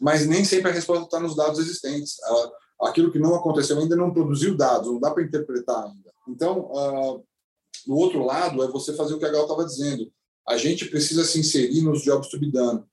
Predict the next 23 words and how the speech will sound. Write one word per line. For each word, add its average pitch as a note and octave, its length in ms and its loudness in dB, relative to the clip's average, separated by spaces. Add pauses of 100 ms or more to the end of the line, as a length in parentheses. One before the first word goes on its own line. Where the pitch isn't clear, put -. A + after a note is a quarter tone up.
(160)
ou A2+ 80 -6
seja, A2+ 440 0
o A2+ 80 -8
que - 100 -4
que - 80 -2
as B2 80 4
pessoas, D3 340 0
quais D#3+ 160 2
são F3 140 2
as D3+ 140 0
missões D#3 580 2
críticas - 560 -4
que B2+ 60 -16
as B2 80 -10
pessoas C3+ 300 -2
tão B2 140 -8
tentando A#2+ 280 -12
fazer G#2 280 -2
hoje C#3+ 400 0 (460)
e C#3+ 80 -6
conectado D#3+ 840 0
com C#3 200 -4
elas, D3+ 420 -2